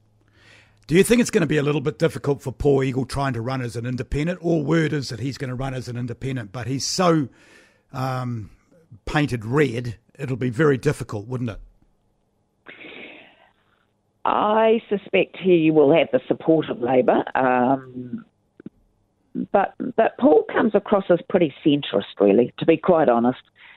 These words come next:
Speaker 2: He's not, he's not a far left. He's not the, the far left of the Labor Party. He has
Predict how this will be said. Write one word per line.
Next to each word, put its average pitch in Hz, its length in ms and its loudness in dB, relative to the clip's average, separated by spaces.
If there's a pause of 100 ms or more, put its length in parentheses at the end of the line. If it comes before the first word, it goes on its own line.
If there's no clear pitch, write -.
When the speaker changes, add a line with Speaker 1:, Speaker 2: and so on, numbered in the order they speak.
(120)
Speaker 2:
He's 190 240 2
not, 233 300 2 (400)
he's 208 180 0
not 240 320 0
a - 140 -2 (100)
far 165 320 2
left. 143 380 0
He's 151 240 -2
not 156 340 2 (200)
the, 135 260 4 (100)
the 135 180 -4
far 151 260 2
left 135 360 2
of 135 160 -2
the 139 80 4
Labor 131 340 2
Party. 131 560 -4 (340)
He 190 240 2
has 247 200 4